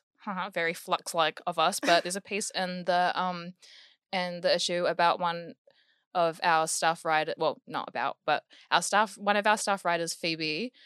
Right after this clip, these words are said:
she writes about her femininity and her connection to femininity as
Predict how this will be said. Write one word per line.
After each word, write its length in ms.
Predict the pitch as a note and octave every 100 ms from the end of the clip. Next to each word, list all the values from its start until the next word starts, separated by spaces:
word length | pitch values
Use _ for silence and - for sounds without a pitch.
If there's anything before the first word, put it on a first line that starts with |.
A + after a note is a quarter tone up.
| -
she 240 | - - E3+
writes 360 | E3 D#3+ -
about 480 | F#3+ F3+ D3+ D#3 E3+ -
her 460 | F3 E3 D#3 D#3 -
femininity 800 | G3+ F#3+ G3+ A#3 B3 - D3 C3+
and 220 | C#3+ D3+
her 80 | D#3+
connection 360 | - F3 D#3+ F3+
to 80 | F#3
femininity 720 | F3+ E3+ F3 F#3 F#3+ F#3 F3+
as 520 | - E3 F3 G3+ A3+